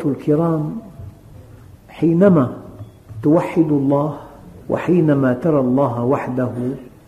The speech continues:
فعال في الأرض، لا، كلمة فعال لما يريد، أنت من؟ أنت لست فعالًا لما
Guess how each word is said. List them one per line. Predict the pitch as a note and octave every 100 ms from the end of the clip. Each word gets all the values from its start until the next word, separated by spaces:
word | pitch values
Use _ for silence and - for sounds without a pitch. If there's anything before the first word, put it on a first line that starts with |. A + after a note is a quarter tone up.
| -
فعال | - C3 - A#2+ C#3+ C#3+ C3+ A#2+
في | -
الأرض، | A#2+ - C3 B2+ B2+ - - - - - - - - - - -
لا، | -
كلمة | A3 F3 D3 - - - - - - - - -
فعال | - - - C#3 F3 D#3+ D3
لما | C3 C3 B2
يريد، | A#2 A#2 A#2 G#2 - - - - - - - -
أنت | F3+ -
من؟ | F3 G#3 F#3 F3 - - - - - - - - - - - -
أنت | F3 E3 E3
لست | D#3+ F#3+ - D3+
فعالًا | C#3 B2+ A#2 C3 A#2+
لما | A#2 A#2 A#2 A2+